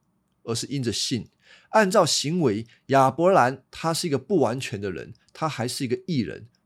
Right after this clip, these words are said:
当然包括了亚伯兰他自己的后裔，通通都一样，他们没有办法在永生的神面前存活。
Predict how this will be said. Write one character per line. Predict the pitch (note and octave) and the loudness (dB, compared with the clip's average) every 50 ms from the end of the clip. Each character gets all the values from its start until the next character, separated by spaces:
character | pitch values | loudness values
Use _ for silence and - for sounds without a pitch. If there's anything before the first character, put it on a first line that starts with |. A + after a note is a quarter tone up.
| _ _ - | _ _ 2
当 | E3 D#3+ D#3+ D#3+ | 2 2 4 4
然 | C#3 G#2 A2 A#2 - _ - | 0 0 -2 -4 -6 _ 2
包 | E3 D3+ D3+ D3 D3 C#3+ | 6 6 8 8 6 4
括 | - - - - D#3 B2+ G#2 | 0 -8 -4 -2 0 0 0
了 | F2+ D2 A1 - _ _ _ _ _ _ _ _ _ - | 0 -4 -8 -10 _ _ _ _ _ _ _ _ _ -6
亚 | G#2+ G2+ G2 G2+ G2+ | -4 -2 -2 -2 -4
伯 | - A#2 B2 C#3 | -2 0 2 2
兰 | C3+ G2+ F#2+ G2+ | 2 2 0 -2
他 | G2 A2 A#2 A#2 | -6 -8 -10 -8
自 | - - E3 B2+ | -6 -4 -4 -4
己 | - G2 | -4 -6
的 | E2+ F2 | -10 -10
后 | - - - - E3 C#3 A#2 F#2+ | -10 -10 -8 0 0 2 2 2
裔， | D2+ C3 G2+ E2+ _ _ _ _ | -2 -4 -6 -8 _ _ _ _
通 | - D#3+ E3+ E3+ E3+ | -4 -4 -2 -2 -4
通 | D#3+ - E3+ D#3+ D#3+ D#3+ D#3 | -8 -6 -4 -4 -4 -4 -6
都 | - D3+ D3+ D3+ - | -4 -4 -4 -4 -4
一 | - A#2+ | -2 -2
样， | C3 A#2 F#2 - _ _ _ | -2 -2 -4 -6 _ _ _
他 | - - | -6 -2
们 | F#3+ G3 E3 | -2 -2 0
没 | C3+ D3+ F#3+ A3+ | 0 0 0 2
有 | A3 F#3 C#3 | 2 0 0
办 | - - - A#3+ A#3 G#3 D#3 | -2 0 2 4 4 4 2
法 | A#2 - - F2 C#2+ - _ _ _ _ _ _ - | 0 0 -2 -2 -2 -2 _ _ _ _ _ _ -2
在 | - F#3 D3+ | 0 0 2
永 | C3+ C3 D3+ C#3 B2 A#2+ A2+ | 4 4 2 2 2 0 -4
生 | - - - F#3 F#3+ F#3 F#3 | -4 -2 -2 0 0 0 0
的 | F3+ D3+ A#2+ | 0 -2 -2
神 | - - - - - A2 A2 A#2 | -2 -6 -8 -6 -4 -4 -4 -4
面 | C3 D#3 E3+ F#3 F#3 D3+ B2 G#2+ | -6 -8 -4 -2 -2 -2 -2 -4
前 | - - - A2 G#2 A2 A#2 | -6 -8 -8 -8 -8 -8 -10
存 | - - - - A#2 B2+ C#3 | -14 -14 -8 -6 -4 -4 -4
活。 | C3+ - G2 D#2+ C#2 D#2 G2+ | -6 -6 -6 -4 -4 -6 -10